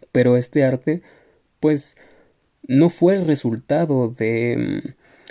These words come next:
de ansiedades sociales o espirituales. Sin embargo, los Thul construyeron diversos y numerosos Inuksuk.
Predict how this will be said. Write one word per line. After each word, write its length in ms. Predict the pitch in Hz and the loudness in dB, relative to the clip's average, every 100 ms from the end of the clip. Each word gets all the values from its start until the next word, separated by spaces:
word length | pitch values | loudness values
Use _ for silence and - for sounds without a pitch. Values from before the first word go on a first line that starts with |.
| - | -18
de 180 | - 123 | -2 2
ansiedades 580 | 120 117 123 123 127 131 | 2 2 0 0 0 0
sociales 1000 | 110 - 135 131 143 131 117 113 110 - | -6 -6 0 2 2 2 0 -2 -6 -8
o 240 | 113 110 104 | -6 -4 -6
espirituales. 920 | - 107 - 143 143 135 143 - - _ _ _ _ _ _ _ _ _ - | -6 -8 -6 0 0 -2 -10 -20 -20 _ _ _ _ _ _ _ _ _ -12
Sin 240 | - 190 | -2 2
embargo, 580 | 131 107 110 113 127 233 _ _ _ _ _ _ | 2 2 0 0 -2 -4 _ _ _ _ _ _
los 380 | - 110 113 - | -4 -2 -4 -12
Thul 460 | - 151 175 220 - _ _ _ | -4 0 2 0 -8 _ _ _
construyeron 640 | - 131 135 131 139 151 143 | -2 -2 2 2 4 2 2
diversos 760 | 120 123 139 147 151 147 139 | 0 0 0 0 -2 -2 -2
y 40 | 120 | -4
numerosos 840 | 117 110 113 135 131 135 135 - - | -2 -2 -2 -2 -4 -4 -6 -8 -2
Inuksuk. 800 | 127 127 123 - - - - | 0 2 0 -4 -18 -18 -20